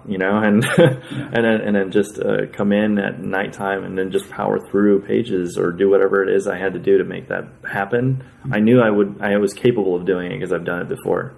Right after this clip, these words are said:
Speaker 2: Mm-hmm.
Speaker 1: So I saw that the same thing could happen with Amulet, and I thought, "Okay, well, this is something that was, something that was probably, like, a little bit easier to sell," you know? Um,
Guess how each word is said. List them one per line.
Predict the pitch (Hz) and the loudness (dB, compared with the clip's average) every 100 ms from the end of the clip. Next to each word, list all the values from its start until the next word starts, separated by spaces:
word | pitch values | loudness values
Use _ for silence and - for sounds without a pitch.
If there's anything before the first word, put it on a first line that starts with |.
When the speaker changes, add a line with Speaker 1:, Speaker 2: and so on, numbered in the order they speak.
| _ | _
Speaker 2:
Mm-hmm. | - 131 120 120 - - | -10 -10 -10 -12 -18 -14
Speaker 1:
So | - 110 104 95 92 | 0 4 6 4 0
I | 95 | -4
saw | - 110 110 | 0 2 2
that | 107 98 95 | 4 2 2
the | - | -4
same | - 104 104 | -6 0 0
thing | 101 95 | 0 -4
could | 92 95 | -2 -4
happen | 92 92 95 | -4 -6 -8
with | 90 | -6
Amulet, | 95 95 87 92 | -6 -4 -4 -6
and | 87 | -6
I | |
thought, | 87 92 90 92 | -6 -6 -6 -2
"Okay, | 107 101 92 | -2 -2 -2
well, | 90 | 0
this | 101 - | 0 0
is | 107 | -4
something | - 101 101 95 | -2 -2 -2 -2
that | 92 | -6
was, | 95 90 - - - - - - - | -8 -8 -8 -12 -20 -20 -20 -20 -20
something | - 110 104 | -6 -2 2
that | 98 | 2
was | 98 | 0
probably, | - - 139 135 | -6 -4 0 0
like, | 107 92 92 | 0 -2 -2
a | |
little | 95 95 | 0 0
bit | 98 95 - | 0 -2 -2
easier | 98 98 | -4 -4
to | 90 | -4
sell," | - 98 95 92 90 - | -8 -8 -8 -10 -14 -12
you | 95 | -8
know? | 90 92 - - - - | -8 -8 -14 -20 -20 -10
Um, | 107 98 90 95 95 | -2 -2 -2 -8 -16